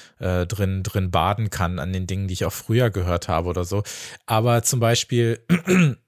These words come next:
aber zum Beispiel, ähm, würde ich jetzt nicht mehr so richtig viel drauf kommen, keine Ahnung, was von R. Kelly oder so zu hören, auch wenn ich da,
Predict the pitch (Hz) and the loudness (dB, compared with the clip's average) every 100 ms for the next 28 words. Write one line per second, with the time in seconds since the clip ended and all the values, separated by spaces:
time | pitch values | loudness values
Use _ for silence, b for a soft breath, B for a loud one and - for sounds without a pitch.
0 | _ - b b - 113 110 117 107 113 | _ -20 b b 0 2 2 2 2 2
1 | 117 107 104 104 - 104 101 104 113 113 | 2 2 2 0 -4 -4 -4 -4 -2 -2
2 | - 107 113 98 107 - 107 - 110 101 | -2 -2 0 0 -2 -2 -6 -2 0 2
3 | 95 - 98 95 - 90 76 87 82 82 | -2 -2 -4 -4 -4 -6 -4 -4 -4 -6
4 | - 87 - - 95 98 71 69 - - | -4 -4 -6 -6 -4 -2 -4 -6 -10 -8
5 | 76 73 76 - - 80 80 - 82 87 | -8 -8 -10 -10 -10 -10 -10 -8 -6 -6